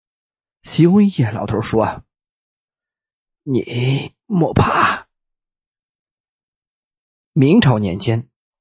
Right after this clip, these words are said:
长宁府平中村依山傍水，风景秀丽，这里居住着十几户人家。今天说的故事就发生在村子里刘翠兰的家里。翠兰是她爹刘大一手拉扯大的，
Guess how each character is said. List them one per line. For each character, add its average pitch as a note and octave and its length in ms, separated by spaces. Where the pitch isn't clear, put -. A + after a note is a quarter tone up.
长 D3 260
宁 E3 220
府 F#2+ 260
平 A2+ 240
中 C3+ 220
村 C#3 240
依 A#2+ 140
山 E3 220
傍 D#3+ 180
水， - 320
风 B2 260
景 G2 160
秀 - 200
丽， - 180
这 F3 120
里 C#3 160
居 C3+ 200
住 C#3 100
着 A2 160
十 C#3+ 220
几 - 120
户 - 140
人 - 160
家。 A2+ 300
今 A#3 180
天 C4+ 160
说 A3+ 140
的 C#3 80
故 A#2 220
事 - 480
就 A#2+ 160
发 B2+ 240
生 C3+ 100
在 G#2+ 240
村 - 280
子 - 140
里 - 340
刘 G#2+ 200
翠 - 200
兰 - 180
的 - 80
家 - 280
里。 - 80
翠 B3 200
兰 F#3+ 180
是 F#3+ 120
她 E3+ 120
爹 F#3+ 160
刘 B2 180
大 - 500
一 D#3+ 180
手 G#2 180
拉 A2+ 180
扯 B2 120
大 A2 120
的， - 100